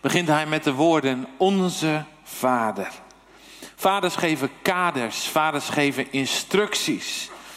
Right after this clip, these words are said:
Vaders leggen de basis, ze zijn het fundament in het gezin. Ze geven de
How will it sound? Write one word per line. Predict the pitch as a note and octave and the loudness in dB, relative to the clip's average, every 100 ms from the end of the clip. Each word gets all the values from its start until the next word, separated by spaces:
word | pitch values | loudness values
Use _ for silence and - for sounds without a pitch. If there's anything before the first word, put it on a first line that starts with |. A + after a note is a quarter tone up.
| - - - | -20 -20 -18
Vaders | - F3+ F3+ E3 | -2 0 2 2
leggen | D#3 E3 D#3+ | 4 4 4
de | D3 | 0
basis, | B2+ A#2+ F3+ G3 F3+ D3 - | 2 0 2 2 0 -2 -4
ze | |
zijn | D#3+ E3+ D#3+ | 0 0 0
het | D3+ | -2
fundament | - E3+ D#3+ D3+ D3+ G3+ F#3 C#3+ | 0 2 2 0 2 2 2 2
in | C#3 | 2
het | C3+ B2+ | 2 -2
gezin. | B2+ B2+ D3 E3 C3 - - - - - | -4 0 2 2 -2 -8 -18 -18 -18 -10
Ze | - | -2
geven | F#3+ F3 D3+ | 2 2 2
de | D3 C#3+ | 2 2